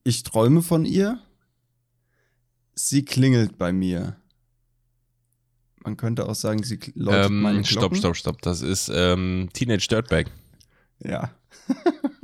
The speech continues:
Speaker 2: Ja, ich dachte
Speaker 1: Nice.
Speaker 2: gerade, ey, w-, warte mal, das kann ja, also wer, welches Lied fängt mit Noel an?
Speaker 1: Ja.
Speaker 2: Ja, okay, Teenage Dirtbag.
Speaker 1: Sehr gut,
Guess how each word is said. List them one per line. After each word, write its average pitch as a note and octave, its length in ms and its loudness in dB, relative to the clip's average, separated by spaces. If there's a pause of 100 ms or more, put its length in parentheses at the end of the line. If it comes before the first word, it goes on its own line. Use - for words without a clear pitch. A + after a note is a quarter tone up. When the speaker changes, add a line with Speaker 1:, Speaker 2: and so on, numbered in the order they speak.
(240)
Speaker 2:
Ja, D3+ 200 -4 (140)
ich F#2 160 -2
dachte G2 240 -2
Speaker 1:
Nice. F2 80 0
Speaker 2:
gerade, G2+ 240 2
ey, F#2+ 220 0
w-, F#2 240 -2
warte G2 140 0
mal, F#2 320 2
das F2 320 -8
kann G#2+ 180 0
ja, G#2 280 4
also F2 240 -6
wer, F#2 180 -2 (300)
welches A#2 240 2
Lied A2+ 180 4
fängt B2+ 220 -4
mit A2 140 0
Noel G2 460 4
an? E2 280 -8 (720)
Speaker 1:
Ja. G#2 340 0 (320)
Speaker 2:
Ja, D#2 240 0
okay, D#2 300 -4
Teenage E2+ 360 -6
Dirtbag. E2 380 -2
Speaker 1:
Sehr C#3+ 160 2
gut, G3+ 280 0